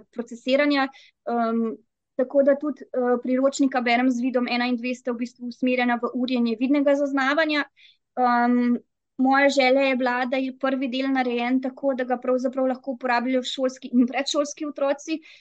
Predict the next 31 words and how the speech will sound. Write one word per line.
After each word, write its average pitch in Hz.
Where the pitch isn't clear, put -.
in 262
je 254
namenjen 262
bodisi 262
tistim, 262
ki 262
so 262
v 247
šoli 277
pa 254
imajo 254
z 247
učenjem 247
branja 240
težave, 247
ali 269
pa 277
c-, -
predšolskim 269
otrokom, 247
em, 233
ki 262
se 254
šele 254
pripravljajo 233
na, 220
em, 214
učenje 226
branja. 220
In, 247
em, 226